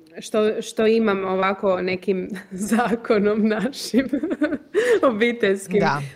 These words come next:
Speaker 1: propisano. Mislim, moj igra, moje, recimo, ja nisam htjela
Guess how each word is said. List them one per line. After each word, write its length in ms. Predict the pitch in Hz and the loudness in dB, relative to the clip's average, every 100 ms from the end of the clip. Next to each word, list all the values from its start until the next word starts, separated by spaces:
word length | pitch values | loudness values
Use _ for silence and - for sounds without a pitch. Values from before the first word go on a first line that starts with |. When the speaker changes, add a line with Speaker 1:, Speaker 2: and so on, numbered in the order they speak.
| - | -2
Speaker 1:
propisano. 600 | 208 208 240 262 277 233 | -2 0 -4 -2 -2 0
Mislim, 340 | 214 220 214 214 | -2 -4 -4 -2
moj 160 | 233 | 0
igra, 480 | 226 220 202 190 180 180 | 0 0 2 2 0 -4
moje, 560 | 190 202 208 190 185 | -4 -2 -2 -2 -4
recimo, 340 | 202 208 240 220 | -4 -4 -4 -4
ja 120 | 220 | -4
nisam 260 | 226 220 | -6 -6
htjela 320 | 185 214 208 | -2 0 0